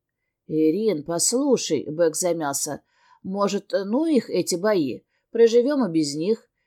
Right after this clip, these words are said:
Я смогу о тебе позаботиться».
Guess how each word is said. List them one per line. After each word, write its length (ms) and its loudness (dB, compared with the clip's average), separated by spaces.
Я 240 2
смогу 460 2
о 100 6
тебе 260 2
позаботиться». 960 0